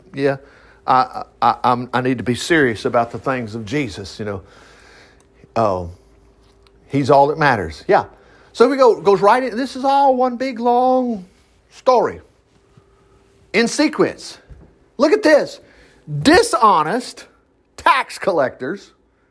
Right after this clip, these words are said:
and other notorious sinners. Everybody knew this guy. They often came to listen to Jesus' sermons. "What are you doing here?"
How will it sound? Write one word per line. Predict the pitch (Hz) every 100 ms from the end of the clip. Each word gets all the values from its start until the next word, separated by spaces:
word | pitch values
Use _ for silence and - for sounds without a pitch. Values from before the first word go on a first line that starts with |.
| _ _ _ -
and | 214
other | 233 311 247 247 240
notorious | 156 214 254 247 - 311 381 233 143 160 196
sinners. | - 247 233 143 117
Everybody | 95 135 143 165 180 190
knew | 214 214
this | 220 226 165
guy. | 135 123 113 120 123 _ _ _ _ _ _ _ _ -
They |
often | 453 302 370 453 427 311
came | 202 202 220 247 240
to | 226
listen | 214 226 233 247
to | 214
Jesus' | 165 196 226 247 247 240
sermons. | - 349 311 110 87 - _ _ _ _ _
"What | - 156
are | 156
you | 165
doing | 165 127 123 117 113
here?" | 113 110 107 107